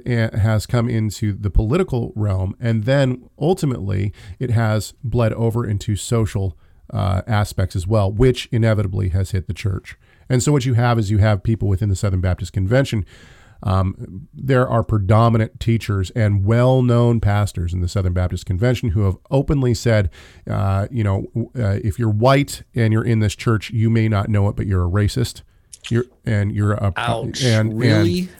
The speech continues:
Speaker 1: yeah,
Speaker 2: Oh.
Speaker 1: and you have, you have predominant Southern Baptist preachers, good Southern Baptist preachers, by the way. And when I say good, I mean uh, I've listened to them and gained from their sermons that have come out and said, "I'm a racist. I didn't realize I was a racist, but I'm a racist."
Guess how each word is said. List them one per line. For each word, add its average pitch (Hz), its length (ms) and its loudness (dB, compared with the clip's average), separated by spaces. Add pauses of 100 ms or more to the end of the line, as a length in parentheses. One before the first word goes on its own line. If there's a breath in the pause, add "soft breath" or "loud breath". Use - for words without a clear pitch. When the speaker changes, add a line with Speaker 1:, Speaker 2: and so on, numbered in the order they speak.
Speaker 1:
yeah, 127 260 0
Speaker 2:
Oh. 117 80 -6
Speaker 1:
and 113 160 2
you 120 140 6
have, 113 340 2
you 120 140 0
have 110 120 0
predominant 120 680 0
Southern 113 280 0
Baptist 113 420 -2
preachers, 113 480 -4 (340 soft breath)
good 139 380 4
Southern 123 320 2
Baptist 110 360 -2
preachers, 110 300 -2
by 107 160 0
the 101 80 -2
way. 101 380 -2
And 113 180 2
when 117 100 4
I 110 80 4
say 110 200 0
good, 120 200 6
I 110 60 4
mean 101 280 2 (440 loud breath)
uh, 101 220 2
I've 107 200 2
listened 117 320 2
to 104 40 2
them 104 180 4
and 98 180 0
gained 113 280 2
from 107 140 0
their 98 160 2
sermons 120 440 0 (340 loud breath)
that 120 120 -2
have 117 180 0
come 131 180 2
out 123 120 2
and 117 100 -6
said, 107 180 -2 (120)
"I'm 135 260 2
a 127 80 4
racist. 113 600 0 (100)
I 127 140 4
didn't 127 220 2
realize 117 460 4
I 117 100 4
was 110 120 2
a 113 40 0
racist, 110 300 0
but 101 100 2
I'm 120 180 2
a 107 60 2
racist." 101 560 0